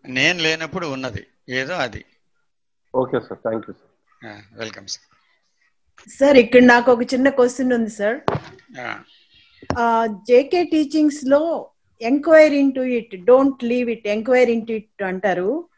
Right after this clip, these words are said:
Speaker 1: Hmm.
Speaker 3: So, ఇప్పుడు what is అని చూసేటప్పుడు we have to be attentive and ఏదైనా emotion వచ్చినప్పుడు just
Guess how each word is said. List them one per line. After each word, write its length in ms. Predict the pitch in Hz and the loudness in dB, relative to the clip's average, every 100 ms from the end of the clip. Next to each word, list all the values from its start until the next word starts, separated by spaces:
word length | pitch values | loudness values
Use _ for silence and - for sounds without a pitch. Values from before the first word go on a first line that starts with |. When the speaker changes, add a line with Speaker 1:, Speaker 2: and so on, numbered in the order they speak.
| _ 127 | _ -16
Speaker 1:
Hmm. 180 | - 92 | -14 -16
Speaker 3:
So, 200 | - 302 302 285 269 - - - - _ - _ _ _ | -2 4 6 6 2 -2 -12 -14 -14 _ -20 _ _ _
ఇప్పుడు 380 | 320 262 269 269 262 254 254 240 - 208 233 220 220 | -12 -6 2 6 8 8 8 6 0 -14 -14 -6 2
what 260 | 233 254 | 6 6
is 140 | 311 302 | 8 8
అని 140 | 311 269 | 6 6
చూసేటప్పుడు 600 | 277 269 269 262 277 269 | 2 2 2 2 2 2
we 160 | 254 | 4
have 200 | 240 233 | 4 2
to 80 | 247 | 2
be 120 | 233 | 2
attentive 520 | 226 226 233 220 247 240 | 4 2 0 0 0 2
and 260 | 226 214 190 185 - _ _ - | 0 -4 -8 -10 -10 _ _ 0
ఏదైనా 340 | 233 226 247 226 | 2 4 4 4
emotion 460 | 220 247 254 254 | 2 0 0 0
వచ్చినప్పుడు 580 | 240 - 247 233 - 220 214 202 | 0 0 0 2 2 4 4 2
just 320 | 220 226 - | -2 -4 -10